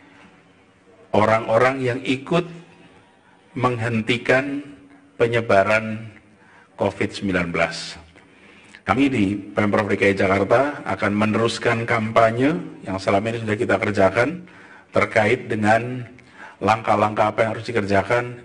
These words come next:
di rumah tangga, di perkantoran, di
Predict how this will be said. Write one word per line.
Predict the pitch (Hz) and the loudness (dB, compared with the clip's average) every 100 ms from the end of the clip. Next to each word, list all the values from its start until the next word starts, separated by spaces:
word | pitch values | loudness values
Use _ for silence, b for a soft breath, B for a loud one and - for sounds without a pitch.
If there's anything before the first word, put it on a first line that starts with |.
| - | -6
di | 107 113 | -2 2
rumah | 110 98 98 | 2 0 0
tangga, | 101 101 101 135 165 - - b b b b 110 | 0 2 4 2 -2 -12 -20 b b b b -2
di | 120 | 0
perkantoran, | 117 113 113 104 107 104 101 110 139 156 165 - - - _ b b b b b b - | 0 0 0 0 2 2 4 4 2 -4 -12 -16 -20 -20 _ b b b b b b -6
di | 101 120 113 101 107 | -2 0 0 -2 -4